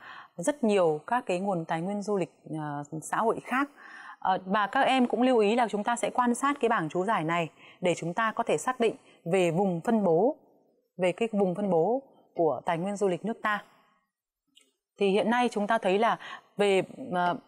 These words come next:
có những cái câu hỏi liên quan đến việc là, ờ, đi từ Bắc đến Nam thì các cái bãi biển sau đây là thuộc các cái tỉnh, thành phố nào? Thì các em cũng cố gắng là làm thế nào đó,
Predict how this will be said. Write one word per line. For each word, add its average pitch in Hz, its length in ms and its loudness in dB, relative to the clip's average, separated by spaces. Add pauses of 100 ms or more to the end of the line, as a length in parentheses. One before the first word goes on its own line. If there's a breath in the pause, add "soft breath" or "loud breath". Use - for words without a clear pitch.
(220)
có 190 200 2
những 233 200 2
cái 233 120 -2
câu 269 180 0
hỏi 190 240 2
liên 214 140 -2
quan 220 220 0
đến 202 140 -2
việc 214 300 -2
là, 156 260 -2 (400 loud breath)
ờ, 170 220 0
đi 262 240 4
từ 190 200 2
Bắc 247 200 0
đến 202 200 0
Nam 240 240 2 (220)
thì 185 360 2
các 269 180 -4
cái 202 120 -2
bãi 214 260 -2
biển 202 240 2
sau 208 180 -4
đây 214 260 0
là 175 220 -4
thuộc 185 200 -2
các 233 140 -2
cái 240 100 0
tỉnh, 165 300 -2
thành 160 160 -6
phố 165 180 -2
nào? 202 280 0 (460 loud breath)
Thì 190 160 0
các - 160 0
em 214 260 0
cũng 226 380 0
cố 196 220 4
gắng 214 320 -4
là 196 180 -2
làm 170 220 -4
thế 190 120 -12
nào 190 180 -4
đó, 165 360 2